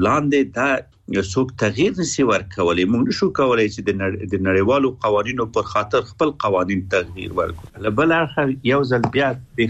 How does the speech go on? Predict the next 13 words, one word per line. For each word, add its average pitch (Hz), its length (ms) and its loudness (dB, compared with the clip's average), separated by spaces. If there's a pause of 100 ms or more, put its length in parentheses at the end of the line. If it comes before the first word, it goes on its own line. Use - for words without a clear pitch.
خبرو 117 340 2
ته 98 160 0 (420)
مراجعه 107 500 2
کوم 131 300 2
چې - 180 -6 (140)
موږ 165 160 4 (180)
تر 117 60 0
ټولو 180 480 0
د 120 100 -6
مخه 104 400 0
ضرورت 98 540 0 (200)
او 123 100 -2 (220)
اړین 107 220 2